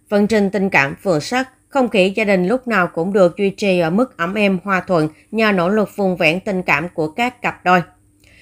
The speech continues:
Các cặp đôi đang trong giai đoạn tìm hiểu cũng dần tính tới chuyện về chung một nhà. Tài chính,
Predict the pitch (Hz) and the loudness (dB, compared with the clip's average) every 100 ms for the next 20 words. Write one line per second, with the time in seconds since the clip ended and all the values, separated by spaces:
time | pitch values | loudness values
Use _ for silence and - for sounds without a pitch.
0 | _ - 294 254 - 220 214 214 208 202 | _ -6 -4 -4 -4 0 2 4 2 0
1 | 226 208 202 196 185 147 160 202 175 156 | -2 -2 0 2 2 0 -4 -4 -2 -2
2 | 160 - 180 202 180 165 170 160 180 190 | -2 -4 -2 0 0 0 -4 -6 -4 -4
3 | - 196 151 156 170 160 196 185 175 160 | 0 0 0 0 -2 0 -2 0 -2 -6
4 | - 180 165 - _ _ _ _ _ _ | 0 0 0 -6 _ _ _ _ _ _
5 | _ _ _ _ _ _ _ _ _ - | _ _ _ _ _ _ _ _ _ -2
6 | 214 190 165 190 | -2 2 0 0